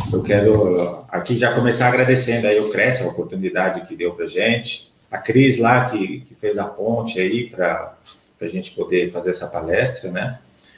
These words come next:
Quero agradecer também os corretores de imóveis e imobiliárias que estão aí,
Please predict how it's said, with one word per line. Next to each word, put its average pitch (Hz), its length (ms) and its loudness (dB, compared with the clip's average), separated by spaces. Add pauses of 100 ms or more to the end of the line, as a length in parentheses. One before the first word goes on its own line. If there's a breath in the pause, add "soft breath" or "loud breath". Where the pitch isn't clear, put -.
(140 soft breath)
Quero 117 120 2
agradecer 113 500 4
também 110 280 2
os 104 260 0
corretores 110 1120 2
de 101 140 -2
imóveis 104 520 2
e 101 40 -2
imobiliárias 98 600 0
que - 80 -10
estão 101 300 -4
aí, 95 380 0